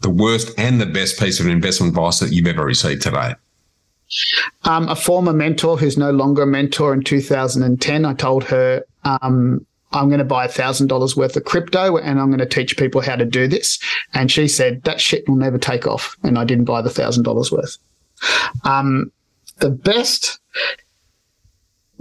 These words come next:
Speaker 2: is from Steve, um, McKnight. He said to me, "Ian, small is the new big, but less is the new more." That's probably the best advice I've had.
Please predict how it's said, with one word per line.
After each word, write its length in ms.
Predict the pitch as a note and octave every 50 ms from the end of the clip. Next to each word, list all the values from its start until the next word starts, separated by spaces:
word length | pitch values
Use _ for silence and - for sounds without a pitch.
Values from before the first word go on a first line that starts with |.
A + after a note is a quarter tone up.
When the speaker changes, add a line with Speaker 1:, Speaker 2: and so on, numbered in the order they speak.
| G#3 G#3
Speaker 2:
is 180 | - D#3 D#3 -
from 160 | - D3 C#3+
Steve, 640 | C#3 - - - C#3+ C#3+ C3+ B2+ B2+ - - - - _ _ _ _ _ -
um, 380 | C#3 C3 C3 C3 C3 C3 B2 -
McKnight. 600 | C3 C#3 C3+ C3+ - C3 B2 A#2+ B2 - - - - _ - - - - - - - - - - - - - - _ _ _
He 240 | - - C#3+ E3+ E3
said 320 | - - F3 D#3+ D#3 D3
to 120 | - - D#3+
me, 440 | D#3 D3+ D3+ D3+ D3 D3 D3 - -
"Ian, 520 | D#3+ E3 F3 E3+ D#3+ D#3 D#3 D#3 - C#3+
small 400 | C#3 - - D#3 D#3 E3 E3+ E3+
is 160 | E3+ D#3 -
the 60 | -
new 260 | D3+ D3+ D3+ D3+ C#3+ C3+
big, 500 | C3 D#3+ D#3 D#3 C#3+ C3 A#2+ C#3 C3 - _ _ -
but 180 | - C3+ -
less 300 | C#3 C#3+ C#3 C#3+ - -
is 160 | D3+ C#3+ C3+ B2
the 100 | C3+ B2
new 220 | B2+ C3 C3+ C3+
more." 380 | C3 B2+ A#2+ A#2+ A2+ G2+ - - _ _ _ _ _ _ _ _ _ _ _ _ _ _ _ _ _ _ _ _ _ _ _ _ _ _ _ _ _ _ - -
That's 180 | B2 B2 -
probably 300 | - - B2+ B2 B2 A#2+
the 80 | A#2+ A#2
best 240 | A#2+ C3 C3 - B2
advice 340 | A#2 A#2 A#2 A#2 - -
I've 100 | A#2+ A2+
had. 300 | A2+ - - - - -